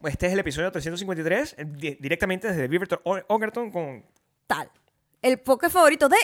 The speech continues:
Speaker 2: y la persona dice su pal-, su nombre. <laughs>
Speaker 1: Es el mejor show del mundo.
Speaker 2: ¿Oíste?
Speaker 1: Y después de ahí nos montamos un avión, ¿verdad?
Speaker 2: Ah.
Speaker 1: Y vamos a Cincinnati.
Speaker 2: Cincinnati.
Speaker 1: Y después de ahí nos montamos un avión y nos vamos a Charlotte, North Carolina.
Speaker 2: Ok.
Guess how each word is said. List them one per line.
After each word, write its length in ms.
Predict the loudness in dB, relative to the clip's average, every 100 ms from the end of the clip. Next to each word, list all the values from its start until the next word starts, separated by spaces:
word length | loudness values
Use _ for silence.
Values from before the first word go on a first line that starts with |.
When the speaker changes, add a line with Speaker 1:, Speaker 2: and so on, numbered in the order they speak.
| 2
Speaker 2:
y 80 |
la 80 | 0
persona 260 | 0 0 0
dice 160 | 2 0
su 80 | 0
pal-, 220 | 0 -2
su 160 | -2 2
nombre. 380 | 4 4 2 0
<laughs> 40 | -10 -18 -20 -10
Speaker 1:
Es 100 | -6
el 40 | -2
mejor 140 | -2
show 120 | -2 -2
del 100 | 2
mundo. 160 | 4
Speaker 2:
¿Oíste? 420 | 4 4 6 6 6
Speaker 1:
Y 80 | 6
después 260 | 8 6
de 60 | 6
ahí 200 | 4 0
nos 100 | -2
montamos 260 | -2 -2 0
un 60 |
avión, 300 | 2 2 2
¿verdad? 200 | 2 0 -2
Speaker 2:
Ah. 240 | -2 0 2
Speaker 1:
Y 40 |
vamos 180 | 2 2
a 60 |
Cincinnati. 600 | 0 0 0 0 0 -4 -14
Speaker 2:
Cincinnati. 560 | -10 -6 -4 -4 -2 0
Speaker 1:
Y 40 |
después 200 | 2 2
de 100 | 2
ahí 220 | 2 0
nos 120 | -2 -2
montamos 280 | -2 -2
un 60 | 0
avión 320 | 2 2 0
y 40 | -2
nos 80 | -2
vamos 160 | -2
a 40 | -6
Charlotte, 380 | -8 -4 -4
North 220 | -4 -8 -4
Carolina. 480 | 0 2 2 0 -6
Speaker 2:
Ok. 160 | -6